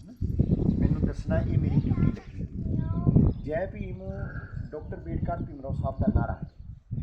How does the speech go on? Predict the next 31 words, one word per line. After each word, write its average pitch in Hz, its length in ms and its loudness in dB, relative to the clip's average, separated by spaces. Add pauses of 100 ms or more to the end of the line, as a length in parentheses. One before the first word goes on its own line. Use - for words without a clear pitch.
(420)
ਜਿਨ੍ਹਾਂ 214 280 0
ਨੇ 196 120 -6
ਸਾਡੇ 160 340 -6
ਲਈ 170 100 -10 (100)
ਪੱਚੀ 175 300 -10
ਸਾਲ 139 320 -6
ਸੰਘਰਸ਼ 131 440 -12
ਕਰਕੇ 147 360 -12
ਸਾਡਾ 135 320 -8
ਸੰਵਿਧਾਨ 143 500 -8
ਲਿਖਿਆ। 147 360 -10 (680)
ਸੰਵਿਧਾਨ 170 460 0
ਵਿੱਚ 202 140 -4
ਲਿਖਿਆ 202 540 -4 (680)
ਕਿ 403 340 4 (200)
ਤੁਸੀਂ 190 260 -14
ਪੜ੍ਹ 180 280 -6
ਸਕਦੇ 180 500 -10
ਹੋ, 175 240 -12 (720)
ਤੁਸੀਂ 175 360 -14
ਆਪਣੀ 165 300 -6
ਘਰ 151 220 -2
ਪ੍ਰੋਪਰਟੀ 156 500 -14
ਬਣਾ 170 280 -12
ਸਕਦੇ 508 420 -10
ਹੋ, 539 320 -10 (520)
ਤੁਸੀਂ 185 260 -20
ਪਾਣੀ 143 320 -10
ਪੀ 381 180 -14
ਸਕਦੇ 523 580 0
ਹੋ, - 40 -10